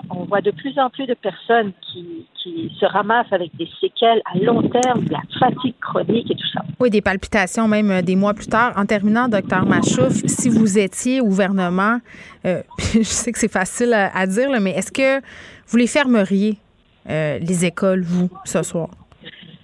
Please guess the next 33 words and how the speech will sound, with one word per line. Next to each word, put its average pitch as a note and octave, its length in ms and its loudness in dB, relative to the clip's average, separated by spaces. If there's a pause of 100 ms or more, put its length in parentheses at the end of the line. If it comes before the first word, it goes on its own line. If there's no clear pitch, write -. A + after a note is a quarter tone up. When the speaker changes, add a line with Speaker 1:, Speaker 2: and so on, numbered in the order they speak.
(280)
Speaker 1:
Moi, C#4+ 140 4 (120)
si C#4+ 80 4
on B3+ 80 6
me A#3 100 2
demandait B3+ 460 4
mon G#3+ 220 2
avis, F#3+ 580 -2
je - 160 2 (140)
fermerais F3+ 440 2
les D#3+ 200 -2
écoles. - 480 -2
Et A#3+ 260 4 (200)
surtout F4 320 0 (300)
pour C4 240 2
une, G#3+ 320 0 (140)
une, F#3+ 340 2
ra-, G3 160 0
euh, G3 520 4
une G3+ 120 0
raison A3+ 300 0
très G#3+ 240 -2 (100)
simple. E3+ 320 -2 (540)
La G3 160 2
troisième B3+ 460 2
vague C4+ 200 2
est C4 80 2
là. C4+ 200 4 (560)
On F#3+ 80 0
sait B3 200 0
qu'elle C4+ 180 2
est C4 60 -2
plus - 160 -8
contagieuse. B3+ 760 -2